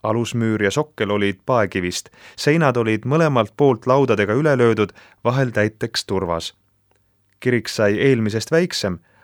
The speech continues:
aga ilusam ja mugavam. Ehitus ei olnud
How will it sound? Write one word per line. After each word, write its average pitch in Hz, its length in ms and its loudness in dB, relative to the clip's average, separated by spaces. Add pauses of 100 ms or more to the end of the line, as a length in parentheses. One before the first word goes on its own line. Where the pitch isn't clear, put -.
(200)
aga 107 180 -4
ilusam 131 500 -2 (320)
ja 143 120 -6
mugavam. 85 480 -6 (1900)
Ehitus 123 460 -4
ei 113 140 0
olnud 113 300 0